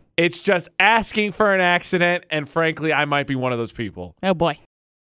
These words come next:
Speaker 1: Tell me if you think this is a good idea, McCall. So everyone loves Halloween. It's a very beloved holiday, right?
Speaker 2: Mm-hmm.
Speaker 1: And I'd like to say that I am in the camp of, let's not make any decisions quite yet. October's still,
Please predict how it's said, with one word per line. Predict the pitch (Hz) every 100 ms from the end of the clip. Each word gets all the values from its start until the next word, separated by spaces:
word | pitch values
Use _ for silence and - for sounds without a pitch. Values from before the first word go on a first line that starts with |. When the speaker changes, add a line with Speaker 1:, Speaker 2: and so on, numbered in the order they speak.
| _ _ -
Speaker 1:
Tell | 226 285
me | 269
if | 196
you | 220
think | 196 156
this | 156
is | 123
a |
good | 123
idea, | 113 104 92
McCall. | 95 - 95 104 _ _ _ _
So | -
everyone | 220 277 262 226 208
loves | 185 175 151
Halloween. | 143 135 110 92 - _ _
It's |
a | 123
very | 208 202
beloved | 175 170 160 135
holiday, | 139 107 92 82
right? | 90 139 151 - -
Speaker 2:
Mm-hmm. | 226 220 185 185 226 _
Speaker 1:
And | 143
I'd | 156 165
like | 214 233 -
to | 196 190 180 180 180 _ _ _ _ _
say | - 170 147
that | 151 151 -
I | 170 202
am | 208
in | 202
the | 202
camp | - 175 151 156 151
of, | 143 127 - - _ _ _ -
let's | 160
not | 214 214
make | 196 208
any | 196 185
decisions | 160 - 180 147 139
quite | - 165 151
yet. | 143 135
October's | 139 143 175 170 165 -
still, | 165 170 156